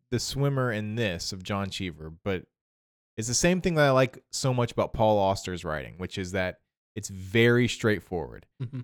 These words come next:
Speaker 1: It's very simple is kind of the wrong
Speaker 2: Mm-hmm.
Speaker 1: word.
Speaker 2: Mm-hmm.
Speaker 1: Um,
Speaker 2: 'Cause it's hard. It's
Speaker 1: it
Speaker 2: hard to write that way.
Speaker 1: Right, exactly. It's, it's, it's like, it's,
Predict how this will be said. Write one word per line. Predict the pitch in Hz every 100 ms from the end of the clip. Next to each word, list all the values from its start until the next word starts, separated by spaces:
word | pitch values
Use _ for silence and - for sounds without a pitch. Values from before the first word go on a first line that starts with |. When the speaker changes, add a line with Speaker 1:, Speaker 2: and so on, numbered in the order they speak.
| -
Speaker 1:
It's | 98
very | 95 120 135 147 143 147 _
simple | - 180 202 208 196 190
is | -
kind | - 165 185
of | 175
the |
wrong | 175 180 180 180 170 _ _ -
Speaker 2:
Mm-hmm. | 165
Speaker 1:
word. | 175 185 185 185 131
Speaker 2:
Mm-hmm. | 139 170 _ _ -
Speaker 1:
Um, | 113 107 101 101 92 _
Speaker 2:
'Cause | 190
it's | 185 -
hard. | 208 233 151 117 - -
It's | 135
Speaker 1:
it |
Speaker 2:
hard | 226 233
to | 185
write | 208 -
that | 143
way. | 131 131 180
Speaker 1:
Right, | 156
exactly. | 131 131 135 123 87 80 123
It's, | 123 -
it's, | 135 131 -
it's | 131 123 127
like, | 123 113 - - _ _ _ _ _ _ _ 123
it's, | 117 -